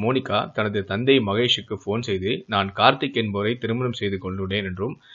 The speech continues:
திருமணம் செய்த பிறகு தனது பெற்றோரால் ஆபத்து என்று மோனிகா போலீசில் தஞ்சம் அடைந்துள்ளார். அப்போது விசாரணையில்தான் மோனிகா கார்த்திக் என்பவரை கடந்த ஒரு வருடமாக காதலித்து வந்ததாகவும், இதற்கு தனது தந்தையான மகேஷ் எதிர்ப்பு தெரிவித்ததாகவும், அதனால்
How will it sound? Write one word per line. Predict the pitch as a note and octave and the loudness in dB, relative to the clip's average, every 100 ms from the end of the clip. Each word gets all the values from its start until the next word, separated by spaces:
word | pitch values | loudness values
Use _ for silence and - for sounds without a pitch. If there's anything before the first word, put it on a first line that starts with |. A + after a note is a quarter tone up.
| - _ | -20 _
திருமணம் | C3+ C#3 C#3 | -2 2 2
செய்த | B2 G#2+ G2+ | 2 2 2
பிறகு | F#2+ G2+ A2 - | 2 2 2 0
தனது | G#2 G#2 G2+ | -2 0 0
பெற்றோரால் | G2+ G2 B2 B2+ B2+ | -2 0 4 6 8
ஆபத்து | G2+ A2+ A#2 A2+ | 6 6 4 2
என்று | G2 F#2 A2 - G2+ | -2 -2 -2 -2 -2
மோனிகா | A#2+ C#3 F#2+ G2+ - | 0 0 0 -4 0
போலீசில் | A2 C3+ B2+ B2 | 2 2 0 -4
தஞ்சம் | A2+ G#2 A#2+ G2+ | -6 -4 -2 -2
அடைந்துள்ளார். | F#2 E2+ D#2+ - _ - - _ _ | -6 -8 -10 -10 _ -20 -20 _ _
அப்போது | - A#2+ B2 A2 | 0 2 2 2
விசாரணையில்தான் | G2+ - C#3 A#2+ G2+ G2 B2 - G#2 | 2 6 6 6 2 2 0 0 0
மோனிகா | C3 B2+ B2+ | 2 6 6
கார்த்திக் | A#2 G#2 B2 C3+ | 8 6 6 2
என்பவரை | A2+ G#2 G2 A2 D3 | 0 0 0 0 0
கடந்த | G#2+ G#2 G2 | -2 -2 -2
ஒரு | F#2+ C#3 | 2 4
வருடமாக | C3+ A#2+ A#2+ G#2+ G2+ A#2 | 6 6 4 2 0 0
காதலித்து | C#3 G2+ A2+ A2+ G2 | 0 0 0 -2 -4
வந்ததாகவும், | G2+ F#2+ F#2 G2+ D#3 - - - | -4 -4 -6 -6 -10 -12 -20 -12
இதற்கு | - B2+ C3+ C3+ | 0 4 4 4
தனது | B2 G#2+ G#2 | 2 2 2
தந்தையான | G2 G#2+ C#3 C3 A2 | 0 2 6 6 6
மகேஷ் | G2 F#2+ B2+ - - | 2 2 2 2 0
எதிர்ப்பு | G#2+ C#3 C#3 | 0 0 0
தெரிவித்ததாகவும், | B2+ G#2+ G#2+ G#2 F#2+ F2+ G2+ C#3+ D3+ | -2 0 0 0 -2 -2 -2 -6 -6
அதனால் | - A2+ B2 C3 - | -2 2 4 4 2